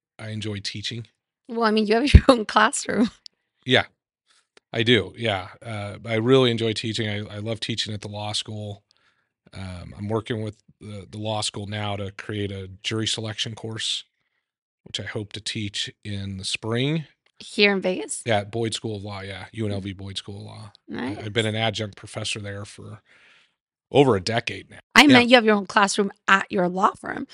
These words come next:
Speaker 1: Yeah.
Speaker 2: But it sounds like you actually have a classroom.
Speaker 1: Yeah, I, I, I am. A lot, many, ma-, many lawyers in town call me professor. <laughs>
Speaker 2: Wow.
Speaker 1: <laughs> Which is funny.
Speaker 2: That is so cool.
Speaker 1: Yeah. Yeah. I've had probably about two hundred students over the years.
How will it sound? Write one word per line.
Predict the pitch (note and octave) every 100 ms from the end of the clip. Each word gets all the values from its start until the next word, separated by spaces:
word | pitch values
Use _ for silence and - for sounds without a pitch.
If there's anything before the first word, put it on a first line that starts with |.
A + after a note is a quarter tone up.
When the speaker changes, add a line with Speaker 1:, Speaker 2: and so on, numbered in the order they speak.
| -
Speaker 1:
Yeah. | C3 C3
Speaker 2:
But | G2+
it | G#3+
sounds | C4 C4+
like | G#3+
you | G#3+
actually | G#3 - F#3
have | A3 G3
a |
classroom. | - B3 A#3+ -
Speaker 1:
Yeah, | C#3
I, | C3 B2+ B2 B2 B2 A#2+
I, |
I | A#2
am. | B2 G2+
A | G2+ A2+
lot, | A#2 A2+
many, | A#2+ C3 C3
ma-, | A#2+ C3
many | C3 C#3+ D#3
lawyers | C3+ C3+ B2+ A2+
in |
town | G2 A#2+ A2+
call | G#2 A2
me | G#2+
professor. | G#2 G2+ G#2+ G2+ - - _ -
<laughs> | - _ _
Speaker 2:
Wow. | A3 B3 C4 B3 A#3 A3 G#3+
Speaker 1:
<laughs> |
Which | G#3+
is | G#3+
funny. | - G2 F2+ _ G#3
Speaker 2:
That | B3+
is | B3+ B3+
so | - A3+
cool. | A3 - A#3 G#3+ G3+
Speaker 1:
Yeah. | A2+ F#2+ G2 _ -
Yeah. | G#2+ G2+
I've | G#2+
had | B2 A2+ A2 G#2+
probably | A2+ A2 G#2+ G#2+ G#2 G2 _ _ _ _ _ _ _ _ _ _ _ _ _ _ _ _ _ -
about | A#2+ G#2+
two | -
hundred | A2 A#2 A2+
students | - A#2 A2 A2+ -
over | A2
the | A2
years. | A2 A2 A#2 -